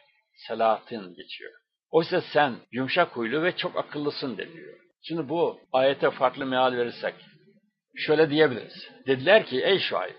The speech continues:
babalarımızın taptıklarını yahut mallarımız hususunda dilediğimizi yapmayı terk etmemizi sana namazın mı emrediyor?" Genelde böyle çevirmişler. "Oysa sen yumuşak huylu ve çok akıllısın." dediler. Veya şöyle çevirelim.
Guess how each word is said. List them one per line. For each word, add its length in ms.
babalarımızın 720
taptıklarını 760
yahut 360
mallarımız 440
hususunda 480
dilediğimizi 540
yapmayı 560
terk 220
etmemizi 420
sana 260
namazın 420
mı 100
emrediyor?" 520
Genelde 420
böyle 180
çevirmişler. 760
"Oysa 320
sen 240
yumuşak 520
huylu 180
ve 100
çok 200
akıllısın." 520
dediler. 500
Veya 240
şöyle 300
çevirelim. 460